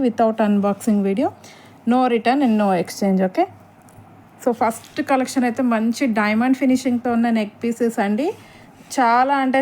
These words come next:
చాలా అఫోర్డబుల్ ప్రైజెస్లో అయితే ఉన్నాయి. Completely with ఏడీ స్టోన్స్, ప్రీమియం క్వాలిటీ మ్యాట్లో వస్తుంది. గాడ్ మోటివ్స్ అయితే ఏమీ లేవు, just స్టోన్ ఫినిషింగ్తో వస్తుంది అనమాట.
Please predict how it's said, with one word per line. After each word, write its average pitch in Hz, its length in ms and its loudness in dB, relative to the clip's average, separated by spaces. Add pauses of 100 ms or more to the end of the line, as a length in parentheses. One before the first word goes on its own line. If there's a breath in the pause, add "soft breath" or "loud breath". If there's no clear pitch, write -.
చాలా 240 280 4 (100)
అఫోర్డబుల్ 240 560 0
ప్రైజెస్లో 220 500 0
అయితే 214 220 0 (120)
ఉన్నాయి. 208 320 0 (1700 loud breath)
Completely 277 640 0
with 262 140 -2 (120)
ఏడీ 240 200 0 (100)
స్టోన్స్, 240 360 0 (160)
ప్రీమియం 247 360 2 (100)
క్వాలిటీ 226 320 2 (100)
మ్యాట్లో 214 420 -2
వస్తుంది. 220 400 -2 (180)
గాడ్ 208 300 2
మోటివ్స్ 226 360 -2
అయితే 208 180 -2 (120)
ఏమీ 220 180 0 (100)
లేవు, 208 240 -2 (640 loud breath)
just 233 340 -4 (160)
స్టోన్ 233 420 -2
ఫినిషింగ్తో 220 600 -2
వస్తుంది 196 360 -6
అనమాట. 196 280 -6